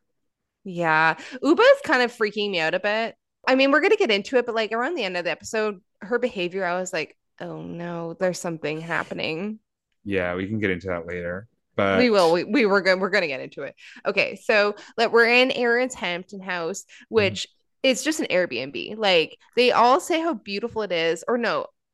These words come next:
Speaker 1: one woman says so, like, nice it is. It's really not.
Speaker 2: People that they were paying. She's like, "What a nice
Speaker 1: Um,
Speaker 2: house." But I didn't, if you don't have a
Speaker 1: it,
Speaker 2: house
Speaker 1: it
Speaker 2: in the
Speaker 1: felt like a
Speaker 2: water, sorry.
Speaker 1: Yeah. Oh,
Speaker 2: If
Speaker 1: it, it wasn't on the water, right?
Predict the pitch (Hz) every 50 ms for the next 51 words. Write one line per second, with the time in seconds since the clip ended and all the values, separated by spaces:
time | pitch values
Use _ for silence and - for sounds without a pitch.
0 | _ _ _ - 180 170 175 175 180 175 170 170 170 160 147 113 101 113 180 180
1 | 202 185 185 - 185 160 160 151 147 - - 143 107 - - - 131 104 92 -
2 | 175 - - 226 220 - 208 208 247 294 320 233 165 139 139 143 151 147 117 -
3 | - - - - _ _ _ _ _ _ 131 120 120 127 127 135 120 123 110 104
4 | 98 95 104 95 104 104 90 82 78 85 98 113 131 135 _ _ _ _ _ _
5 | _ _ _ _ _ _ - 110 110 120 135 165 - - - 214 202 240 220 208
6 | 196 190 185 262 262 220 202 - - 135 - 151 143 135 123 127 139 151 165 180
7 | 190 165 - _ - 139 131 143 147 156 185 190 208 208 180 180 165 - 269 254
8 | - - 247 285 285 294 294 349 - 226 262 240 208 - 101 101 104 117 - _
9 | _ _ _ - 113 98 92 95 110 135 _ _ _ - 202 190 180 - - 277
10 | 294 - - 262 - 139 208 269 226 202 - - 277 226 254 285 - 427 349 262
11 | 226 190 180 190 233 226 185 143 107 123 139 131 95 - 202